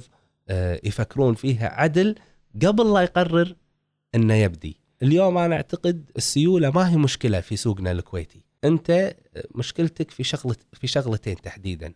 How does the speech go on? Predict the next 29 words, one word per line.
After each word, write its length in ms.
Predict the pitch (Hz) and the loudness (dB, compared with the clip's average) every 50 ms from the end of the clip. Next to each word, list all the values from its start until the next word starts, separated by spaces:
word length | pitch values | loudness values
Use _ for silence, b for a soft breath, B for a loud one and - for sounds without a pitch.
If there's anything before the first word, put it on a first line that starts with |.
| _ - | _ -2
إن 160 | 123 127 123 | 0 2 2
أنت 280 | 120 117 139 135 131 127 | 2 2 0 -2 0 0
you 200 | 120 123 120 - | 0 0 0 0
secure 380 | - 120 - - - 131 110 101 104 120 | -4 -6 -8 -4 -2 -2 -2 -2 -2 -4
business 280 | 117 107 101 90 85 - - - _ _ _ | -4 -4 -4 -6 -8 -10 -14 -20 _ _ _
حق 120 | - 107 95 - | -14 -14 -14 -12
الشركة 520 | - - - - - 113 110 104 - - 90 | -12 -10 -8 -6 -4 -4 -4 -4 -6 -8 -6
مالتك، 500 | 92 92 90 104 - - - - - _ _ _ - | -4 -4 -4 -4 -6 -8 -8 -10 -12 _ _ _ -8
وإن 320 | 117 127 - 165 156 139 | -6 -2 0 0 0 0
أنت 280 | 120 - 156 151 - 117 | 0 -2 -4 -4 -2 0
you 280 | 123 127 - - - | 0 0 0 -2 -4
operate 420 | 139 - - 143 139 127 120 - - | -4 -2 0 2 2 0 0 0 -2
ال-، 320 | 110 101 101 98 95 95 | -2 -2 -2 -2 -2 -4
ال-، 180 | 90 87 90 - | -4 -6 -8 -10
ال-، 180 | - - - | -12 -12 -12
البزنس 640 | - 101 98 101 107 139 135 123 117 107 101 - - | -14 -14 -12 -4 -2 -2 0 0 0 -2 -2 -2 -2
هذا 200 | 120 110 107 104 | -2 0 0 -2
اللي 280 | 95 95 98 98 101 101 | -2 -4 -4 -4 -4 -6
you 40 | |
secured 460 | - - 104 _ - 135 156 190 220 - _ _ _ - | -6 -10 -12 _ -2 0 2 2 0 -2 _ _ _ -8
بأوفيش-، 920 | 113 107 - - 110 107 - - - 127 - - - - - 104 101 95 85 - _ _ _ - | -8 -8 -6 -6 -8 -8 -6 -4 -4 -4 -4 -6 -8 -4 -2 0 0 0 -2 -4 _ _ _ -2
ببروفيشنال 720 | 117 113 - - 120 - - 135 - 131 120 117 110 104 104 | -2 0 2 0 0 0 0 -2 0 2 2 2 2 2 0
way 240 | 113 123 131 147 151 b b b b b - 123 | 2 2 2 0 0 b b b b b -6 -4
to 60 | 117 | -4
secure 440 | - 107 - - 131 127 123 123 117 | -4 -6 -4 0 2 2 4 4 2
ال 300 | 104 98 95 87 80 95 | 0 -2 -2 -4 -6 -6
satisfaction 840 | - - 123 - - - - 131 123 120 - - 117 110 110 117 110 | -4 -6 -6 -6 -8 -4 0 0 0 0 0 0 0 2 2 2 2
level 80 | 117 | 2
مال 340 | 117 117 113 104 101 98 - | 2 2 2 2 2 0 -2